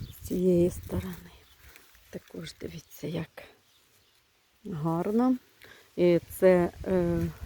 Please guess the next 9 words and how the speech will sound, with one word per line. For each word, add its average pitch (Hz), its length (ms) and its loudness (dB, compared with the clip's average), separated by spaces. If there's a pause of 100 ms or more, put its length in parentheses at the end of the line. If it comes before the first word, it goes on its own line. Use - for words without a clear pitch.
(160)
хто 190 220 4
не 175 140 8
дивився, 175 520 4
можливо, 165 460 0
на 165 140 0
каналі, 185 480 2
звернув 170 460 2
увагу, 175 480 2 (560)
що - 520 4